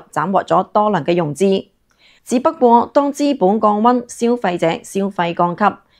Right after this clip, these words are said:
新中式烘焙賽道只能夠面臨一場行業大洗牌。到咗舊年，新中式烘焙賽道只係有三起融資。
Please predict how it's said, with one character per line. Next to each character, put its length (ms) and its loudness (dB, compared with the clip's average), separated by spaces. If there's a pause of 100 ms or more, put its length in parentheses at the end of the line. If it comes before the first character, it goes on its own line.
(160)
新 320 0
中 160 2
式 120 -4
烘 280 -2
焙 240 -6
賽 220 -2
道 300 0
只 120 -2
能 140 -2
夠 100 0
面 220 -2
臨 160 -2
一 20 -4
場 300 -4
行 240 -8
業 80 -2 (100)
大 160 -4
洗 220 -4
牌。 400 0 (680)
到 120 4
咗 160 4
舊 220 2
年， 260 2
新 360 -2
中 180 0
式 120 -2
烘 300 -4
焙 240 -4
賽 220 -2
道 200 2
只 180 -6
係 140 -2
有 120 0
三 300 -2
起 120 2
融 220 0
資。 320 0